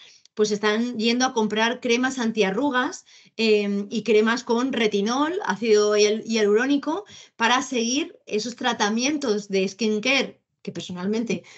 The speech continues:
no uso ni yo, con casi cincuenta, y como digo, pues es realmente preocupante que, que niñas con tan poquísima edad pues están viendo estos contenidos continuamente que les muestra el algoritmo en TikTok,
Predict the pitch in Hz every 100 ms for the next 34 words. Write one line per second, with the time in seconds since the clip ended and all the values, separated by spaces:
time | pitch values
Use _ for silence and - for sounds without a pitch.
0 | - 202 202 214 208 220 185 185 247 330
1 | - - - 190 196 214 220 202 214 254
2 | 277 254 - - - - 285 294 285 269
3 | 220 202 240 277 277 214 233 220 196 196
4 | 220 226 226 220 226 247 254 254 262 330
5 | _ - - 202 196 185 226 254 196 196
6 | 196 180 185 - 180 185 175 220 220 240
7 | 226 226 247 285 285 - - _ 202 202
8 | 196 214 233 233 254 262 220 202 202 -
9 | - 220 208 214 269 220 - 214 202 202
10 | 269 254 214 254 277 208 185 180 202 208
11 | 214 208 202 196 196 202 208 202 202 214
12 | - 247 240